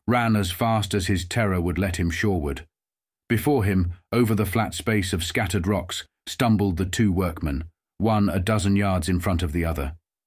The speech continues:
He looked over his shoulder at last, and seeing that he was not pursued,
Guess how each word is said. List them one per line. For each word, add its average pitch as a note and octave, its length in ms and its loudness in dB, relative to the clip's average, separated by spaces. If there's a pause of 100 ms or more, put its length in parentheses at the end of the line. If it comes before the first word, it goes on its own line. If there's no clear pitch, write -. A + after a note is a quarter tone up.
(480)
He A2 80 2
looked G#2+ 260 0 (100)
over F#2 120 0
his F2 180 2
shoulder F2+ 400 0
at D#2 120 -6
last, D2 440 -6 (320)
and F#2 120 2
seeing G#2 280 2
that E2+ 120 -2
he F#2 100 2
was F2+ 140 0
not G2 240 -2
pursued, E2+ 540 0